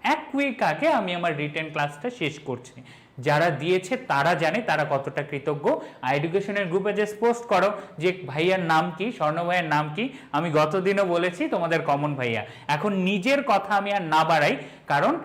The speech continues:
আমি পড়াবো তোমাদের, তোমরা হচ্ছ আমার কি তারকা শিক্ষার্থী। আগামী যতদিন তোমাদের সামনে আসবো, তোমাদেরকে আমার স্টার স্টুডেন্ট বলবো।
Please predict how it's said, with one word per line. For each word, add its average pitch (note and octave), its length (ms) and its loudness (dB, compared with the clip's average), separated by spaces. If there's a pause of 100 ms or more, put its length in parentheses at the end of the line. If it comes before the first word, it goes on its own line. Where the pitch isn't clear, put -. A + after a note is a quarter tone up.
(260)
আমি F#3 320 4
পড়াবো G3 460 4
তোমাদের, F#3 480 4 (300)
তোমরা A3+ 340 4
হচ্ছ A#3 360 0
আমার G#3 320 4 (100)
কি F#3 280 -2 (260)
তারকা F3+ 520 4
শিক্ষার্থী। F#3+ 560 -2
আগামী D#3+ 440 2
যতদিন G3 580 0 (240)
তোমাদের F#3 320 0
সামনে F3 440 -2
আসবো, G3 480 0 (160)
তোমাদেরকে F#3 460 0
আমার F3+ 180 0
স্টার F3+ 540 0
স্টুডেন্ট F#3 520 -2
বলবো। D#3 480 0